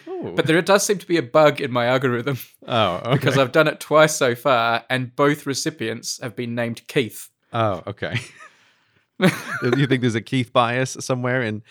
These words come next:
Speaker 1: in your formuling?
Speaker 2: So if your name is Keith and you're not a Hello Internet Patreon supporter yet, get on the case, because I think there could be vinyl coming your way. <laughs> Something's going on.
Speaker 1: I adore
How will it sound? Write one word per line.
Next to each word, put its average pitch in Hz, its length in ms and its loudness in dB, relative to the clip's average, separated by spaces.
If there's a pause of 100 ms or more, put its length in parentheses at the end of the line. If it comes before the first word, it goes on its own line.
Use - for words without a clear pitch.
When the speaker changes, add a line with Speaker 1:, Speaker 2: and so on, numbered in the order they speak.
(280)
Speaker 1:
in 120 140 0
your 113 160 4
formuling? 117 640 -2 (100)
Speaker 2:
So - 280 4
if 151 280 2
your 170 220 4
name 175 240 -2
is 143 140 -6
Keith - 600 -2 (360)
and 127 160 -4
you're 135 140 0
not 143 240 2
a 110 140 -2
Hello 135 320 0
Internet 127 540 -6 (120)
Patreon 131 640 -2
supporter 135 440 -4
yet, 104 360 -2 (320)
get 151 200 6
on 147 160 4
the 135 60 0
case, 135 540 0
because 131 280 -6
I 135 120 2
think 135 180 -6
there 131 100 -6
could 131 180 -4
be 135 120 -2
vinyl 131 380 0
coming 117 260 -2
your 123 160 0
way. 156 260 2 (320)
<laughs> 220 300 -18
Something's 151 420 0
going 139 240 2
on. 123 220 0 (320)
Speaker 1:
I 135 140 2
adore 135 560 6